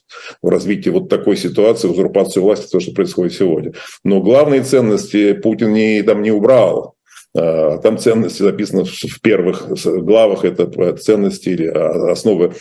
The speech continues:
правового демократического государства. И там судебной системе уделяется огромное внимание, а, и вообще в Конституции. Но так как сегодня она функционирует, конечно,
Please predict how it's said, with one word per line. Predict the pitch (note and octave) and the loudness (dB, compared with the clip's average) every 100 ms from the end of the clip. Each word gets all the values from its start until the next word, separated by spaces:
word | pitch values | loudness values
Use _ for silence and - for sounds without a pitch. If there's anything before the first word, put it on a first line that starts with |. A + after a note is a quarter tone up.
| - - | -12 -6
правового | - F#2 F#2 F#2 G2 F#2+ E2 E2 | -2 2 4 4 6 4 2 -4
демократического | D#2 E2 F2 E2+ F#2+ - E2+ | -6 -2 -2 0 -4 -4 -4
государства. | F2+ G2 F2+ - F2 - - - | 0 2 2 -2 -8 -10 -16 -10
И | - | 0
там | C3+ C#3+ B2 - - | 4 4 2 -6 -4
судебной | G2+ G2+ G#2 F#2+ | 0 0 0 -2
системе | G2 A#2 G#2+ | -4 0 0
уделяется | F2+ F#2+ G2+ F#2+ F#2 | 2 2 2 2 0
огромное | F#2+ G2+ G2 F2+ | 2 2 2 0
внимание, | F#2+ F#2 D#2+ D2 C2 - _ - - | 0 2 0 -2 -8 -16 _ -20 -6
а, | - F2+ E2+ | 0 2 2
и | F#2 | 0
вообще | E2 F#2 - F#2+ D#2+ | 2 0 0 -2 -4
в | - - | -12 -6
Конституции. | F#2+ - F2+ D#2+ C#2+ C#2+ C2 | -4 -2 -2 -2 -4 -4 -4
Но | F2+ F#2+ F#2+ D#2+ - - | 0 2 4 2 -2 -2
так | F#2 F2+ | -2 -2
как | F2+ | -4
сегодня | - F#2 F2+ E2+ | 0 0 0 0
она | E2+ E2+ | -2 -2
функционирует, | F#2 F#2 G#2 B2+ C#3 B2 - | -4 -2 0 2 2 2 -2
конечно, | F#3 G3+ - F#2+ | -2 -2 0 0